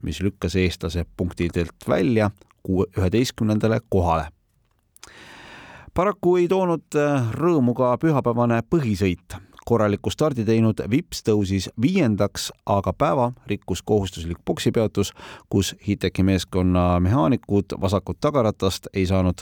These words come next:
taas korralikult, äh, taas külge ning ajakadu oli kriminaalselt suur. Pika pingutuse peale kaheteistkümnes koht ja kokku tähendas see punktide vaba nädalavahetust. Peale üheksat etappi on Vips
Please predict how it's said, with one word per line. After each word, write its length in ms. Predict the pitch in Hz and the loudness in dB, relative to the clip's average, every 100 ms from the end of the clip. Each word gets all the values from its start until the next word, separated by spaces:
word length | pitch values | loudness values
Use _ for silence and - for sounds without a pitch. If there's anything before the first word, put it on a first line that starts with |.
| - | -4
taas 240 | 110 95 - | -2 -2 0
korralikult, 800 | 117 104 87 - 90 - _ 95 | 0 0 -2 -4 -6 -8 _ 0
äh, 400 | 90 90 87 82 - | 2 2 0 -4 -4
taas 240 | 98 90 - | -2 -2 -4
külge 540 | 185 208 143 117 107 - - - _ | -2 0 0 0 -2 -6 -20 -20 _
ning 240 | - 92 - | 0 0 0
ajakadu 540 | 71 85 107 107 104 101 - | 0 0 2 0 0 -4 -6
oli 200 | 90 90 | -6 -4
kriminaalselt 640 | - 87 90 92 87 82 | -2 0 2 2 0 -4
suur. 340 | - 107 101 76 - _ _ - - - - - - - - | -2 0 0 -2 -10 _ _ -20 -20 -20 -20 -20 -20 -20 -4
Pika 260 | 180 185 | -2 0
pingutuse 480 | 175 226 190 147 139 | 0 2 0 0 0
peale 320 | 143 147 143 139 - | 2 2 2 0 0
kaheteistkümnes 680 | 101 95 95 - 101 101 | 0 2 0 -2 -2 -2
koht 360 | - 160 - - | 0 -2 -2 -6
ja 100 | 92 | -4
kokku 300 | - 147 113 | -2 -2 -2
tähendas 500 | 104 98 95 95 - - | 0 0 0 -2 -2 -6
see 180 | - 92 | -2 -2
punktide 540 | - 123 123 92 92 | 0 0 0 -2 0
vaba 300 | 92 92 92 90 - | 2 2 0 -2 -2
nädalavahetust. 840 | 87 85 85 82 82 - 82 - - _ - - - - - - | 0 0 0 0 -2 -6 -12 -12 -18 _ -20 -20 -20 -20 -20 -2
Peale 220 | 147 165 | 0 2
üheksat 340 | 190 165 147 151 | 0 0 -2 -4
etappi 460 | 143 185 - - | -2 -2 -2 0
on 360 | 135 127 123 110 92 | 2 2 2 0 -2
Vips 280 | 113 - | -6 -8